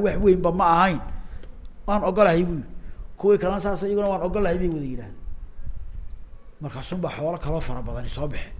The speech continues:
Odaygu wuxuu yidhi, "Xoolahayga kala bar baan dardaarmay. Masaajidada iyo madaaris iyo dalabatul cilmiga ha loo qaybi."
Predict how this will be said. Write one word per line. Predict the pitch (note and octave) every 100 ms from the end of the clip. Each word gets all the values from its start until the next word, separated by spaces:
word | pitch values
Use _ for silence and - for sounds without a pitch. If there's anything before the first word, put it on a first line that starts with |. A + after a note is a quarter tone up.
| - - - - - -
Odaygu | E3 G#3+
wuxuu | E3+
yidhi, | D3
"Xoolahayga | E3+ G3 G#3 F3+ - - -
kala | D3+ E3
bar | G3+
baan | F3+ D#3+
dardaarmay. | C#3+ C3+ C3+ G2+ - - -
Masaajidada | - D3 F3 F#3
iyo | F3
madaaris | E3 E3+ - - - -
iyo |
dalabatul | - D#3+ D3+ E3
cilmiga | G3 C#3+ - - - - - - - - - C3+
ha |
loo | D#3+ F3+
qaybi." | E3+ C#3+